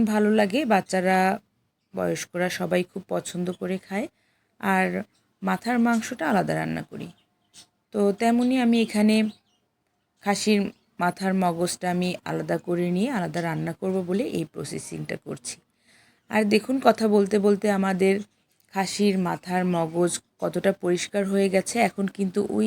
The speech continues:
যে আমরা সূক্ষ্ম সূক্ষ্ম শিরা উপশিরাগুলো দেখছি, এগুলো কিন্তু নেই। এবারে আমরা মগজটাকে আরও একবার ভালোভাবে ধুয়ে ছুরির সাহায্যে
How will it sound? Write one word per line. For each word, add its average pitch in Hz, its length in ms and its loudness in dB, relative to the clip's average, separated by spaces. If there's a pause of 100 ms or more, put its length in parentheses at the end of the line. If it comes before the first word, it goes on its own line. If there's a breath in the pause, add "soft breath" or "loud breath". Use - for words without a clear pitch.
যে 202 180 0
আমরা 196 280 2
সূক্ষ্ম - 380 -6
সূক্ষ্ম - 320 -6
শিরা 185 300 -2
উপশিরাগুলো 180 680 -4
দেখছি, 175 340 -2 (100)
এগুলো 165 260 -2
কিন্তু - 340 -12
নেই। 76 200 -4 (680)
এবারে 202 300 4
আমরা 214 200 6
মগজটাকে 220 600 4 (160)
আরও 180 240 6 (140)
একবার 202 280 4
ভালোভাবে 180 520 2 (140)
ধুয়ে 202 400 4 (400)
ছুরির 262 380 4
সাহায্যে 254 360 4